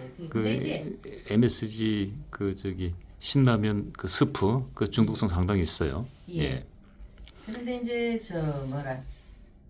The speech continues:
Speaker 1: 이렇게 이 축이 있으면은요, 박사님, 이분이 살이 찌시면 안 되는데, 나이 먹어서 저도 살이 찌는데, 살이 찌면 안 되는 게 이 축이 있으면요, 이, 이거 기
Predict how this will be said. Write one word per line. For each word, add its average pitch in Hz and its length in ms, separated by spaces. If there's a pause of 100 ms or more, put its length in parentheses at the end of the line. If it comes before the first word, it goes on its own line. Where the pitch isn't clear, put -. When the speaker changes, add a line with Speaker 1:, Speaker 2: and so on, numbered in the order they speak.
(200)
Speaker 1:
이렇게 233 880
이 202 220
축이 349 420
있으면은요, 202 560 (200)
박사님, 202 600 (500)
이분이 277 340
살이 370 300
찌시면 330 380
안 202 160
되는데, 220 600
나이 170 240
먹어서 208 320
저도 196 260
살이 302 320
찌는데, 190 840 (1000)
살이 339 400
찌면 311 180
안 240 120
되는 240 180
게 240 80
이 240 160
축이 339 300
있으면요, 254 680 (1000)
이, 190 300 (1160)
이거 170 380 (400)
기 214 420